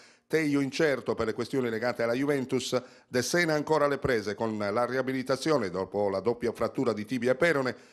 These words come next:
e De Iola ancora da valutare in prospettiva Serie A con la coppia di registi Di Gennaro Fossati in attesa di notizie.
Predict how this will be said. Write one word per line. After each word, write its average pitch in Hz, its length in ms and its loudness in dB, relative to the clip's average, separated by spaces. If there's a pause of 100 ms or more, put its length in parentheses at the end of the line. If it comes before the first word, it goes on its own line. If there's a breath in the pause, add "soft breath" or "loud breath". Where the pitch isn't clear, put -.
(180 loud breath)
e 151 120 0
De 151 100 0
Iola 156 280 4
ancora 143 320 2
da 139 100 2
valutare 139 540 0
in 101 100 -4
prospettiva 117 560 -4
Serie 143 280 -2
A 98 120 -2
con 127 160 0
la 120 80 2
coppia 117 340 2
di 110 120 -2
registi 113 400 -4
Di 113 100 -6
Gennaro 120 380 0
Fossati 107 600 0 (280 loud breath)
in 147 160 2
attesa 127 340 2
di 127 80 0
notizie. 120 560 0